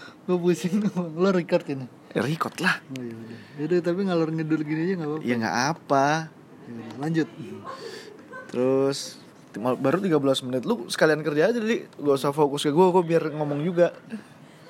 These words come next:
Speaker 1: Ya, gua udah kelar sih. Temen gua tadi mana? Gua mau ngecek, gua mau nyusul ke sana. <laughs>
Speaker 2: Lu mau nyusul ke sana?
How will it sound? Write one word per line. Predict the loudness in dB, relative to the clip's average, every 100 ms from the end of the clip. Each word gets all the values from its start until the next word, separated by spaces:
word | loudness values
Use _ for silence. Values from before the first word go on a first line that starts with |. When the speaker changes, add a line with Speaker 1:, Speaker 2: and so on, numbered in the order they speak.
| -16 -14 -16 -16 -14
Speaker 1:
Ya, | -8
gua | -4 -4
udah | -4
kelar | -8 -10 -10 -14
sih. | -16 -18 -18 -20 -20 -20 -20 -20 -20 -20 -20 -20 -20 -20 -20 -20 -20 -20 -20 -20 -20 -20 -20 -20 -20 -20 -20 -18
Temen | -12 -8
gua | -8
tadi | -10 -12
mana? | -12 -12
Gua | -12
mau | -12 -12
ngecek, | -14 -14 -12
gua | -10
mau | -8 -10
nyusul | -12 -14
ke | -12 -6
sana. | -4 -2 -2 -2 -4
<laughs> | -2 2
Speaker 2:
Lu | 6
mau |
nyusul | 6 4 2
ke | 0
sana? | 4 6